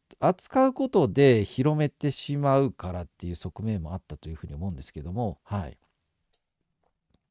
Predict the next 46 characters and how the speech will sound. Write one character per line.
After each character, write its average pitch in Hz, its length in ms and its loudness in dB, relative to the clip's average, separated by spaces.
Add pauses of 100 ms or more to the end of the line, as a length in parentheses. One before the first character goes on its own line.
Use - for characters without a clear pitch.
(140)
で、 131 260 2 (460)
で、 147 100 0
そ 160 140 -2
し - 80 -8
て 190 140 6
松 135 260 0
本 214 220 -2
所 196 120 0
属 180 220 2
の 165 100 0
吉 143 160 0
本 156 220 -2
興 170 200 2
業 98 200 -2
も、 127 160 -2
文 170 220 -2
春 175 160 -4
の 156 100 -2
第 160 220 4
一 139 220 -8
弾 107 120 0
報 120 220 -2
道 113 160 -2
か 113 80 -2
ら 110 80 0
こ 165 100 -2
の 160 140 0
二 165 100 -2
名 175 160 -2
に 117 80 -2
つ - 140 -4
い 117 60 -4
て 95 120 -6
情 123 160 0
報 143 140 -2
収 143 180 -4
集 104 160 -6
し 98 220 -8
ま、 113 200 -6
し - 140 -18
て 117 180 -6
い 113 100 -2
ま 120 140 -4
し - 100 -10
た 92 180 -6
が、 147 220 4